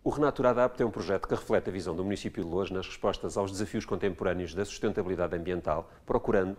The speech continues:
em simultâneo, respostas para problemas e vulnerabilidades do território. Esta filosofia de intervenção assenta em três eixos estratégicos. A renaturalização das linhas de água com recurso a técnicas de engenharia natural,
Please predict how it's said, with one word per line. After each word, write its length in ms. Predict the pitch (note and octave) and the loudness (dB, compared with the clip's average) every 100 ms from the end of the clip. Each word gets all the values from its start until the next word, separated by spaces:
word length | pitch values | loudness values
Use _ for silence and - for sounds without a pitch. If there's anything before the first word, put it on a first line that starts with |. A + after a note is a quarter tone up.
| - | -8
em 80 | D2+ | -10
simultâneo, 560 | - E2 D2+ F2+ F2 F2+ | -6 -8 -4 -2 -2 -4
respostas 460 | - B2+ A2+ G#2 | -4 -2 -2 -4
para 180 | - G#2+ | -4 -4
problemas 480 | - C3+ B2 A#2 G#2 | -2 -2 0 0 -2
e 60 | G2+ | -4
vulnerabilidades 880 | G#2+ A#2 A2 F#2+ F#2 F#2+ G2 E2+ | -2 -2 0 0 0 4 2 2
do 100 | E2 | -6
território. 480 | E2+ - E2 - - - - - | -8 -8 -8 -8 -12 -18 -10 -2
Esta 220 | A#2+ C#3+ | 0 2
filosofia 480 | C#3+ C3+ - G#2+ F#2+ | 4 4 4 2 2
de 60 | |
intervenção 600 | A2 A2 G#2+ F#2+ A#2 A2+ | 0 0 0 2 2 2
assenta 480 | G2 - G#2+ G#2 F#2 | 0 0 0 2 0
em 60 | F2 | 4
três 320 | A#2+ A#2 G2 | 4 4 4
eixos 280 | G#2+ - - | 2 -2 -6
estratégicos. 680 | F#2+ F2 D2 B1 - - - - - - | -4 -2 -4 -8 -14 -18 -20 -20 -20 -6
A 40 | G#2+ | -2
renaturalização 760 | C3 B2 A#2+ G#2 G2 F2 F#2+ | 4 4 6 4 4 2 0
das 140 | E2+ E2+ | 0 0
linhas 240 | E2+ E2+ | -2 -2
de 100 | E2 | 4
água 240 | F#2 E2 E2 | 6 6 0
com 160 | F#2 | -2
recurso 420 | D#2 - G2+ - | -2 -4 -4 -2
a 60 | G2 | -2
técnicas 480 | G#2+ F#2+ F2+ - E2+ | 0 0 -2 -2 0
de 100 | G2+ | -2
engenharia 360 | F2 F2+ D#2+ | -2 -4 -4
natural, 500 | E2 F2+ G2+ G#2 B2+ | -4 0 6 6 6